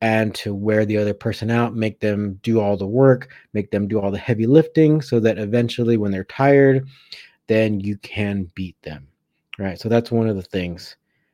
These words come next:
Um, also, endurance. So he makes a big deal about cardio.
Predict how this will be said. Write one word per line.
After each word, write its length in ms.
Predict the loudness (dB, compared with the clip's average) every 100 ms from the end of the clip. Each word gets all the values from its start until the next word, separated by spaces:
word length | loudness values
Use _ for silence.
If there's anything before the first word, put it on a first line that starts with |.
| _ _
Um, 440 | -6 -4 -6 -8 -16 _ _ _ _ _ _ _ _ _ _ _ _ _ _ _ _ _ _ -20 _
also, 920 | 0 0 0 2 4 4 2 -2 -2 -6 _ _ _ _ _ _ _ _ -2
endurance. 720 | 0 4 2 0 -6 -16 -18 _ -20 -20 _
So 480 | -2 0 2 0
he 140 | 0 2
makes 240 | 2 0
a 40 | -2
big 200 | -2 0
deal 220 | 2 2
about 260 | 0 -6
cardio. 800 | -10 0 2 6 6 8 6 2